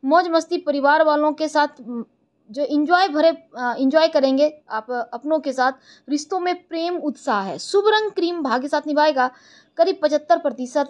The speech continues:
और आज आपका भाग्यांक सात है। तो लव लाइफ बहुत खूबसूरत है।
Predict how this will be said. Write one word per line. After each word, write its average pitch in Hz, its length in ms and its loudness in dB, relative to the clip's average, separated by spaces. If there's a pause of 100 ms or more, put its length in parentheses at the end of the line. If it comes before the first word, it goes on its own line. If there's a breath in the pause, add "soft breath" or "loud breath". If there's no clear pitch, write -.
और 240 120 0
आज 262 320 0
आपका 226 320 -2
भाग्यांक 226 560 -4
सात 180 320 -2
है। - 300 -14 (300 soft breath)
तो 359 220 -2
लव 320 260 4
लाइफ 349 240 4
बहुत 311 240 2
खूबसूरत 339 520 0
है। 359 120 -4